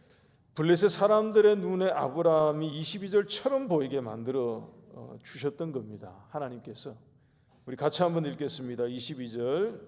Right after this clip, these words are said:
읽습니다. 시작. 그때에 아비멜렉과 그 군대 장관 비골이 아브라함에게 말하여 이르되, "네가 무슨 일을 하든지 하나님이 너와 함께 계시도다."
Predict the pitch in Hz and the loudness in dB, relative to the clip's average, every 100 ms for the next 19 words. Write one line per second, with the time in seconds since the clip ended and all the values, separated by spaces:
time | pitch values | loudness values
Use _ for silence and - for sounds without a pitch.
0 | - 123 120 - 120 107 123 165 - 120 | -20 -16 -14 -12 -12 -10 -8 -8 -10 -10
1 | 107 107 104 117 151 196 - - _ _ | -12 -12 -8 -4 -2 -4 -10 -20 _ _
2 | _ _ _ - 139 160 147 143 139 135 | _ _ _ -8 -2 0 2 2 0 0
3 | 127 131 151 147 135 127 127 120 - 147 | -2 -2 -4 -4 -2 -2 -2 -4 0 2
4 | 160 160 - - 135 131 - 131 131 135 | 2 -4 -12 -12 -12 -12 -16 -14 -4 -2
5 | 131 127 123 120 123 123 120 117 - 135 | -2 -6 -8 -4 -2 -2 -6 -12 -10 -8
6 | 123 123 135 113 - - - - - - | -6 -6 -6 -10 -14 -20 -20 -20 -20 -6
7 | 127 135 151 143 143 143 147 143 131 135 | -2 2 4 4 2 2 2 2 2 4
8 | 139 147 151 135 123 127 123 117 113 - | 4 4 2 0 -2 -2 -2 -4 -8 -14
9 | - - _ _ _ - 139 151 156 156 | -20 -20 _ _ _ -10 0 6 8 8
10 | 147 156 - 185 180 175 175 160 143 143 | 4 -4 -2 -2 0 2 2 2 2 2
11 | 139 135 143 170 180 175 - 156 151 156 | 0 -2 -2 0 0 -4 -12 -4 2 2
12 | 151 147 147 156 165 165 143 143 139 143 | 2 -2 -4 -2 -2 -4 -2 0 2 2
13 | 143 139 139 139 131 160 170 175 170 139 | 0 -2 -6 -8 -4 -2 -2 -4 -10 -10
14 | 135 147 151 117 117 | -8 -8 -10 -12 -12